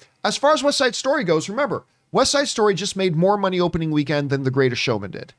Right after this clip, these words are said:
And The Greatest Showman went on to make four hundred million dollars. That's not to say that West Side Story will.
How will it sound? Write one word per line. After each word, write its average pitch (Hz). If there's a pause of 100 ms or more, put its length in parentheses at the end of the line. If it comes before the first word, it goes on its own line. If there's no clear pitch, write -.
(560)
And 160
The 160
Greatest 247
Showman 262
went 226
on 214
to 202
make 190
four 185
hundred 170
million 147
dollars. 120 (260)
That's 196
not 269
to 277
say 240
that 226
West 202
Side 180
Story 165
will. 180